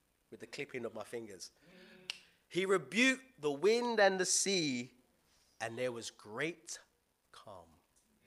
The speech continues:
Mark says, "Then he arose and rebuked the wind and said to the sea, 'Peace,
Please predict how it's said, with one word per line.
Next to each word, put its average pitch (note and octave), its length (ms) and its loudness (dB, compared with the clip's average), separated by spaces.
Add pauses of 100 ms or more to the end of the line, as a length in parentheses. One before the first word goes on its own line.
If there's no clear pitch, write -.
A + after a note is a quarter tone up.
(4000)
Mark F3+ 420 6
says, C3+ 720 0 (380)
"Then C3+ 140 -2
he D3+ 180 -2
arose D#3 580 2
and C3 140 -6
rebuked C#3 380 -10
the C#3 40 -14
wind A#2+ 160 -6
and G#2+ 80 -8
said - 260 -6
to - 80 -16
the B2 60 -16
sea, A#2 200 -8
'Peace, - 840 4